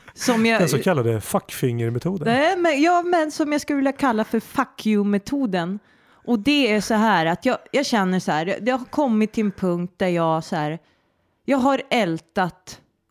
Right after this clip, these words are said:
Speaker 1: och jag har rullat i ångest så inåt helvete mycket. Och jag bara så här, det bara står mig upp till liksom öronen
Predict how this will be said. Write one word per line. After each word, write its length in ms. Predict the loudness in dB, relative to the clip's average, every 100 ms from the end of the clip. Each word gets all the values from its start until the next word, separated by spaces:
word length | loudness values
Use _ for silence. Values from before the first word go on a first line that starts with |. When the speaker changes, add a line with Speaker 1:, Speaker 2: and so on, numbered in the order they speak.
| -2
Speaker 1:
och 80 | 0
jag 100 | 2
har 220 | 0 -2 -8 _ _ _ _ -8
rullat 680 | -2 2 2 2 0 0 -2
i 60 | -2
ångest 680 | 0 -2 -4 -6 -10 -20 -20 _ _ _ _ _
så 220 | -8 -8 -6
inåt 440 | 0 0 0 -4 -2
helvete 540 | -2 -2 -6 -10 -8
mycket. 500 | -6 -8 _ -12 -12 -16 _ _ _ _ -2
Och 100 | 2
jag 160 | 2 0
bara 100 | -2
så 160 | -2
här, 100 | -2
det 120 | 0
bara 200 | -2 -2
står 500 | -2 -6 -4 -2 0
mig 260 | 0 -2 -4 -2
upp 360 | -4 -4 -10
till 380 | -4 -2 -2 -4
liksom 460 | -8 -8 -10 -10 -4
öronen 800 | -2 0 0 0 0 0 -2 -8